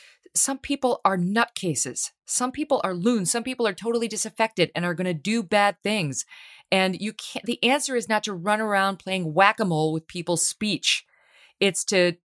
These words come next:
have a generally responsible system that allows for as much debate and back and forth and monitoring in case we cross over into the dangerous place as possible.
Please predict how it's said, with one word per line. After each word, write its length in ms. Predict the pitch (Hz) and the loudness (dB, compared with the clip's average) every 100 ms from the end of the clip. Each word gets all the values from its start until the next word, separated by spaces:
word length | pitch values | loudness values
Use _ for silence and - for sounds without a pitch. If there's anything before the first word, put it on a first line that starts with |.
| - | -4
have 180 | 196 180 | 0 2
a 60 | |
generally 500 | 160 208 226 254 240 | 0 -2 -2 0 -2
responsible 600 | 196 180 202 202 190 180 | -2 0 2 2 0 -2
system 600 | 170 165 - - 123 165 - - - _ | 0 0 -2 -4 -6 -8 -14 -20 -20 _
that 120 | 185 | 2
allows 340 | 170 170 175 180 | 4 4 2 2
for 140 | 175 | 0
as 140 | 165 147 | 0 2
much 520 | 170 208 233 - - _ _ | 4 4 4 -2 -4 _ _
debate 420 | - 160 180 196 220 | 0 2 4 2 0
and 80 | 165 | 2
back 240 | 170 180 | 4 4
and 120 | 180 | -2
forth 280 | - 175 175 - | -2 0 0 0
and 200 | 208 359 | 0 2
monitoring 680 | 254 226 202 143 127 147 202 - | 2 2 0 -2 -2 -6 -4 -4
in 80 | |
case 200 | 165 180 175 | 0 0 0
we 80 | 165 | 0
cross 260 | 165 160 | 0 2
over 240 | 160 156 156 | -2 -2 -2
into 160 | 147 | -2
the 80 | 147 | -2
dangerous 400 | 151 147 139 135 | -2 -2 -4 -8
place 300 | - 131 151 | -6 -6 -6
as 160 | - 170 | -6 -6
possible. 540 | - 277 - 190 - | 0 2 0 -6 -8